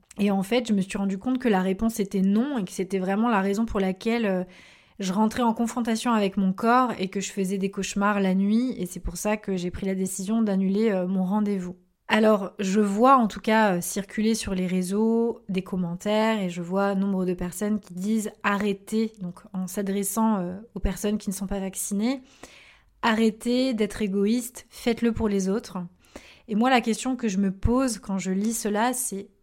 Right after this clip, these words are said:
Qui sont les autres en fait ? » Si je fais le vaccin pour les autres, pour qui je le fais en réalité ? Avec le, le vaccin, euh, je risque évidemment moi-même, euh, seulement, hein, d'éviter des formes sévères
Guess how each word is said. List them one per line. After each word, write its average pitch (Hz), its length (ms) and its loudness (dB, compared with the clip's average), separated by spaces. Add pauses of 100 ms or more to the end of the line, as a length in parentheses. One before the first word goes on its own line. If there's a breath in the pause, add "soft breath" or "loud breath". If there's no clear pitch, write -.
(460)
Qui - 160 0
sont 269 260 0
les 208 240 2
autres 190 260 -8
en 175 40 -12
fait ? » - 320 -20 (960 soft breath)
Si 262 180 0
je - 100 0
fais 285 100 2
le 269 80 2
vaccin 247 380 2
pour 240 180 0
les 202 220 2
autres, 247 340 -2 (560)
pour - 160 4
qui 294 140 0
je 254 100 2
le 233 100 6
fais 240 220 0
en 226 100 4
réalité ? 185 560 -4 (340)
Avec 226 340 2
le, 233 260 4
le 214 160 4
vaccin, 262 800 0
euh, 190 240 0
je 185 140 0
risque 208 480 -2
évidemment 208 440 4
moi-même, 208 800 4
euh, 180 300 -6
seulement, 233 560 0
hein, 277 180 -4 (120)
d'éviter 214 560 0
des 214 100 0
formes 196 240 -2
sévères 196 520 -2